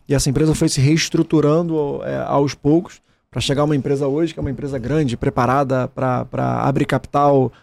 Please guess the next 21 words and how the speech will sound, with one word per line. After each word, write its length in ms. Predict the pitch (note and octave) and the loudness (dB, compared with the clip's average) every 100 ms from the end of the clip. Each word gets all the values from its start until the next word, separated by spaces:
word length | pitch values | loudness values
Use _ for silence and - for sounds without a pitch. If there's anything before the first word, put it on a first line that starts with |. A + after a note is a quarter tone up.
| - - | -14 -6
é, 220 | C3 B2 | -2 0
em 80 | B2+ | 0
determinado 480 | B2+ C3+ C3 C#3 C3+ | 0 2 2 2 2
momento, 420 | C3 C3 C#3 - | 2 2 2 -2
quando 200 | C3 A#2+ | -4 -4
tiver 220 | A2+ C3+ | 0 0
janela. 460 | A#2+ A#2 C#3 D#3 C#3 | 0 0 0 2 0
Então, 140 | B2 | -2
uma 80 | C3+ | -6
empresa 260 | C3 C#3+ C#3 | -4 -4 -6
que 80 | C#3 | -6
já 100 | C#3 | -6
tá 100 | C#3 | -6
muito 200 | C#3+ C#3 | -8 -8
bem 80 | |
estruturada 360 | D3 - - C#3+ | -10 -10 -2 -2
em 40 | |
termos 180 | C#3 C#3+ | 0 -2
de 60 | C#3+ | -2
compliance. 560 | E3 E3+ B2+ A#2+ - - _ - - - _ _ - | -2 0 0 0 -4 -12 _ -20 -20 -20 _ _ 0
E 340 | D3 D3 D3 | 4 4 4